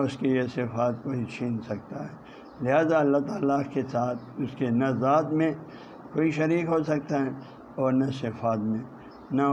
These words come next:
وہ ذات میں بھی یکتا ہے، صفات میں بھی یکتا ہے۔ بلا شک شبہ اس حقیقت کو ہمیں سمجھنے کی ضرورت ہے۔ یہ بھی اس کے، ان مطالب کے ویاس نقطہ، اس کتاب خصوصیات اسماء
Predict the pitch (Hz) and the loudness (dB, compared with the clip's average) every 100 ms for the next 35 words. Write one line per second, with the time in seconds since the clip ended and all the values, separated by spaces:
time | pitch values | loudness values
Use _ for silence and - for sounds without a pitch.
0 | 139 131 139 131 123 143 156 165 160 165 | 4 4 4 4 6 4 4 2 2 2
1 | 156 156 147 151 156 156 151 127 127 127 | 0 0 2 2 2 2 0 0 0 2
2 | 117 110 110 110 101 - 110 110 110 - | 2 2 2 0 0 0 0 0 -4 -10
3 | - - - 120 127 143 156 160 - 131 | -18 -18 -10 -2 4 6 6 4 0 -2
4 | 117 - 117 120 110 - - - - 135 | -4 -4 0 2 0 -4 -16 -18 -6 -2
5 | 131 127 123 156 147 - 127 120 123 123 | 0 0 0 -4 -8 -2 0 2 0 0
6 | 127 117 110 117 117 120 113 117 117 110 | -2 -2 0 -2 -2 -2 -2 -2 -4 -8
7 | 117 - - - - - - - 135 131 | -8 -16 -20 -20 -20 -20 -20 -10 -2 2
8 | 135 131 135 - - 135 135 135 - 143 | 2 2 0 -4 -2 -2 -2 -8 0 4
9 | 143 139 139 139 143 139 143 131 127 131 | 4 4 4 6 4 2 2 4 4 2
10 | 127 127 117 110 117 113 - - - - | 0 0 0 0 -2 -2 -6 -16 -18 -14
11 | 120 - 139 139 - - - 127 139 143 | -14 -4 -2 0 -2 -2 -2 -2 0 2
12 | 131 127 113 123 | 2 0 0 0